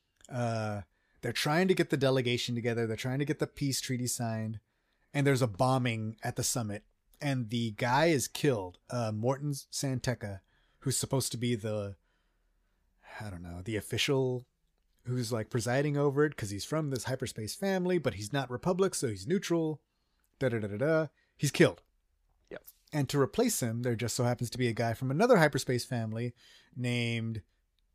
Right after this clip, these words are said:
Speaker 1: Tilton Graff. Tit-, I forgot his name.
Speaker 2: Tilton Shady Graff, I think his name
Speaker 1: Tilton
Speaker 2: is.
Speaker 1: Shady Graff.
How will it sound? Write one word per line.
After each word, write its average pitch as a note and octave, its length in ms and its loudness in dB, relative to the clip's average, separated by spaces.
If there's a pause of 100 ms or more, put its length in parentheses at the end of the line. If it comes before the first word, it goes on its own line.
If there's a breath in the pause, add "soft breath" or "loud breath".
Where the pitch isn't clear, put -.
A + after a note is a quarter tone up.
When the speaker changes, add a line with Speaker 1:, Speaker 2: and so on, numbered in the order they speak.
(220)
Speaker 1:
Tilton D#3+ 360 -2
Graff. F3 440 -2 (100)
Tit-, - 200 -6 (480)
I A2+ 60 -16
forgot G#2+ 220 -8
his F2+ 100 -10
name. F2 120 -18 (380)
Speaker 2:
Tilton C3 340 0
Shady A#2 380 -2
Graff, F#2 460 0
I F2+ 40 -18
think E2 200 -10
his D#2 120 -14
name D#2+ 120 -8
Speaker 1:
Tilton - 200 -6
Speaker 2:
is. A#2 80 -6
Speaker 1:
Shady A#2 380 -6
Graff. - 460 -12